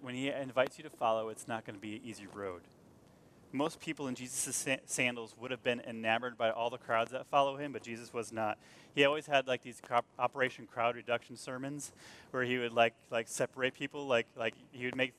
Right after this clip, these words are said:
these really radical statements, and people would be like, "Hmm." And he could see right through the facades that the people who were just following him,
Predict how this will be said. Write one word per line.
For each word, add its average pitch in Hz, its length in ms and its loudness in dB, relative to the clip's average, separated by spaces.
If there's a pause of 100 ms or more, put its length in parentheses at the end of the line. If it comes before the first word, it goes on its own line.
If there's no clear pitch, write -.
these 107 180 -12
really 113 220 -8
radical 113 300 4
statements, 135 520 -6
and 113 200 -12 (260)
people 113 160 -8
would 107 60 -10
be 107 80 -8
like, 104 240 -2
"Hmm." 127 160 -12 (1200)
And 131 380 2
he 135 180 -4
could 147 160 -4
see 147 160 -2
right 139 160 6
through 156 120 -18
the 156 60 -14
facades 120 680 2 (100)
that 120 160 -4
the - 60 -20
people 147 220 -6
who 147 40 0
were 135 60 -2
just 131 180 -10
following 131 460 2
him, 117 340 -4